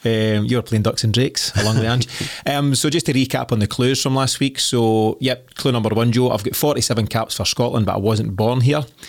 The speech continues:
Speaker 1: Clue number two, I've played in the M L S. And clue number three, I've got an F A Cup winners' medal. The answer, of course, was Sean Maloney, who first broke through under Martin O'Neill in two thousand and one.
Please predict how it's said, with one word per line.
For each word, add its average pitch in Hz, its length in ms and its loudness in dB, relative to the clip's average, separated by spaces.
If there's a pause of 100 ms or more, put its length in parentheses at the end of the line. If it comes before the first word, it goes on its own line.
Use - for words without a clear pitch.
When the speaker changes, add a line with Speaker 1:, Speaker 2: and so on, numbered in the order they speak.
(240)
Speaker 1:
Clue 127 200 0
number 110 200 2
two, 123 400 2
I've - 120 -4
played 113 200 0
in 104 80 4
the 107 140 0
M 107 160 2
L 98 180 2
S. 110 320 0
And 107 160 -4
clue 151 180 -2
number 113 220 0
three, 104 420 0
I've - 120 -6
got 98 160 -2
an - 40 -18
F 110 260 0
A 110 80 2
Cup - 300 -4
winners' 92 260 0
medal. 104 300 0 (260)
The 139 80 -2
answer, 139 200 -2
of 110 120 -4
course, 135 260 0
was 123 100 0
Sean 127 220 0
Maloney, 120 480 0
who 110 400 0
first - 340 -2
broke 120 240 0
through 110 180 0
under 98 160 0
Martin 101 260 0
O'Neill 101 180 2
in 101 80 0
two - 160 0
thousand 101 280 0
and 98 140 -2
one. 123 280 2